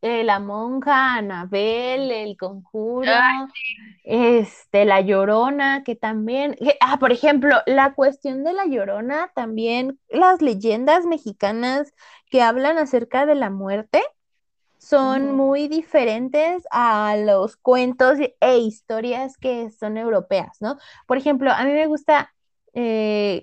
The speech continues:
Speaker 1: comparar un poco el Día de Muertos con el Día de Walpurgisnacht, creo que se llama así en Alemania y los Países Bajos, que es
Speaker 2: <laughs>
Speaker 1: como el día en que los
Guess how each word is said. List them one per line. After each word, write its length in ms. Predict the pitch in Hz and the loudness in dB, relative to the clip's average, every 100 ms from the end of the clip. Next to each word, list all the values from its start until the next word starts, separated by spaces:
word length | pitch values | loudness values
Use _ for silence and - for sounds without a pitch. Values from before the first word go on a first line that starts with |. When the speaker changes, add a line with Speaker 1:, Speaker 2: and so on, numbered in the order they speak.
| - | 0
Speaker 1:
comparar 480 | 262 254 269 240 294 | 2 4 4 4 2
un 160 | 311 | 0
poco 480 | 330 320 320 302 - - | 2 2 4 2 2 0
el 380 | 233 226 220 220 | 2 4 2 0
Día 160 | 247 262 | 0 0
de 80 | 294 | -2
Muertos 600 | 277 269 269 269 285 - | -4 -4 0 0 -2 -6
con 360 | - 269 254 | -4 -2 -2
el 280 | 220 208 214 | -4 -6 -8
Día 420 | 220 220 226 240 | -6 -2 0 0
de 380 | 247 233 208 185 _ _ _ _ | -2 -4 -6 -8 _ _ _ _
Walpurgisnacht, 1700 | - 220 202 208 - - 208 202 _ 214 302 339 - 539 508 - _ _ _ | -6 -2 -2 -2 -6 -6 -6 -6 _ -8 -6 -8 0 0 0 -8 _ _ _
creo 240 | 285 302 | -4 -2
que 100 | 339 | -2
se 160 | 339 262 | -2 -2
llama 280 | 262 285 320 | -2 -2 -4
así 280 | 277 277 285 | -4 -6 -4
en 140 | 320 | -4
Alemania 560 | 302 226 220 247 294 320 | -4 -4 -6 -4 -2 0
y 20 | |
los 180 | 277 262 | -2 -4
Países 420 | - 220 285 247 | -8 -6 -6 -4
Bajos, 480 | 226 262 381 494 _ _ _ _ - 302 | -6 -2 -2 -4 _ _ _ _ -4 2
que 80 | 320 | 4
es 120 | 339 | 4
Speaker 2:
<laughs> 20 | |
Speaker 1:
como 200 | 349 349 | 4 2
el 160 | 311 269 | 2 2
día 300 | 254 254 277 | 2 2 0
en 260 | 247 254 226 | 0 0 -2
que 240 | 247 240 | -2 -2
los 420 | 220 208 202 214 | 0 0 -2 -4